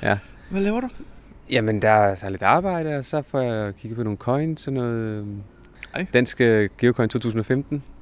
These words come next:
Speaker 1: Det, der var lige lidt uoverensstemmelser med, med ham, der skal lave den. Eller dem, der skal lave den. De, de fik,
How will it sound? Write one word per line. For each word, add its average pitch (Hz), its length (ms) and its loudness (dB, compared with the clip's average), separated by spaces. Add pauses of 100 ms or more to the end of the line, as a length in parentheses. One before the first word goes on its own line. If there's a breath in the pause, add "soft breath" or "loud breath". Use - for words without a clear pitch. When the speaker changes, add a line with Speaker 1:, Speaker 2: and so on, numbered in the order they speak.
(240)
Speaker 1:
Det, 123 540 6
der 117 260 4
var 107 200 4
lige 113 140 4
lidt 107 100 0
uoverensstemmelser 104 640 0
med, 95 220 -2 (960 soft breath)
med 98 100 -2
ham, 95 80 2
der 107 80 4
skal 101 160 0
lave 95 180 4
den. 107 120 -4 (160)
Eller 90 140 2
dem, 101 180 4
der 110 60 0
skal 101 160 2
lave 95 140 4
den. 98 80 -2
De, 101 120 -6 (340)
de 101 60 -8
fik, - 160 -2